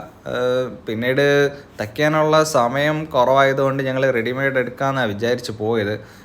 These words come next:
പക്ഷേ കളക്ഷൻസ് നമ്മൾ അത്ര പ്രതീക്ഷിച്ച അത്ര ഇല്ലായിരുന്നു. പക്ഷേ എനിക്ക് ഇത് ഭയങ്കരമായിട്ട് ഇഷ്ടപ്പെട്ടു, പക്ഷേ ഇത് വേറെ കളർ ഉണ്ടായിരുന്നെങ്കിൽ കൊള്ളായിരുന്നു. അങ്ങനെ ഞങ്ങൾ, ഏഹ്,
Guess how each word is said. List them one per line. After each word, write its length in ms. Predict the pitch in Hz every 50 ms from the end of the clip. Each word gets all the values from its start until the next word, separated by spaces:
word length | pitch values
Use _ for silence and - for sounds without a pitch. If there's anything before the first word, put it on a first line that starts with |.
| - - -
പക്ഷേ 180 | 139 - 156 147
കളക്ഷൻസ് 600 | 147 139 127 135 139 139 165 165 165 165 165 170
നമ്മൾ 340 | 170 165 165 156 151 156
അത്ര 200 | 156 151 156 151
പ്രതീക്ഷിച്ച 300 | 156 147 143 143 139 147
അത്ര 180 | 143 131 135 135
ഇല്ലായിരുന്നു. 340 | 127 113 110 113 113 110 120
പക്ഷേ 140 | 143 165 165
എനിക്ക് 220 | 170 196 202 180
ഇത് 140 | 170 180 196
ഭയങ്കരമായിട്ട് 340 | 175 139 131 131 131 123 117
ഇഷ്ടപ്പെട്ടു, 380 | 107 113 131 104 101 101 113
പക്ഷേ 340 | 110 113 110 127 147 147 143 - - - - - - -
ഇത് 80 | 170 170
വേറെ 200 | 156 156 165 175
കളർ 340 | 165 - 131 131 156 175 165
ഉണ്ടായിരുന്നെങ്കിൽ 400 | 143 135 131 131 135 131 120 113
കൊള്ളായിരുന്നു. 420 | 98 101 101 101 98 98 98 95 - - - - - - -
അങ്ങനെ 320 | 151 170 185 190 190 196 190
ഞങ്ങൾ, 220 | 180 175 180 180
ഏഹ്, 600 | 170 165 165 - - - - 151 147 147 147 147